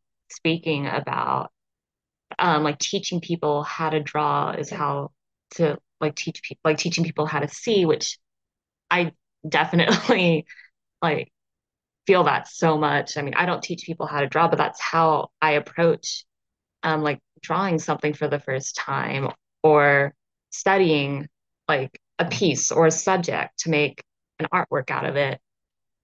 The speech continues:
Speaker 1: And I think in so many ways, at least for me, the process of doing art is basically the same as the process of doing science, because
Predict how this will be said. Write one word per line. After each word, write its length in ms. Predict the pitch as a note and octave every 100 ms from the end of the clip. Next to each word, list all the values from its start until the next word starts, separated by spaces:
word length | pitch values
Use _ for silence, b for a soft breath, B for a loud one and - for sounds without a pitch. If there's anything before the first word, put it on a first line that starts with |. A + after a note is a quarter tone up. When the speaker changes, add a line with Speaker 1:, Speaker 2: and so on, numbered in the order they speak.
| _ -
Speaker 1:
And 120 | F3+
I 140 | F3+ - _ _
think 240 | A3 A3 - _ -
in 140 | F3+
so 300 | E3+ F3 F3
many 200 | F#3+ G3
ways, 460 | E3 D#3+ D#3 D#3 -
at 80 | F#3
least 180 | G3+ A3+
for 100 | A#3+
me, 120 | G3
the 100 | E3+
process 560 | - - F3 - F3 -
of 180 | D#3+ D3
doing 360 | D#3+ F3+ E3 -
art 340 | D3+ D#3 D3+ -
is 480 | E3 E3+ - - - _ _ _ _ _ _ -
basically 460 | F#3 G3 G#3+ G3 E3+
the 100 | E3
same 480 | - E3 D#3 C3+ -
as 240 | D3 D3
the 80 | C#3+
process 400 | D3+ C3+ - C#3+
of 140 | C#3
doing 360 | D3+ D3 C#3 C#3
science, 720 | - F3+ E3+ C3+ B2+ - - _ _ _ _ _ _ -
because 680 | F3 F3+ E3+ E3+ D#3+ -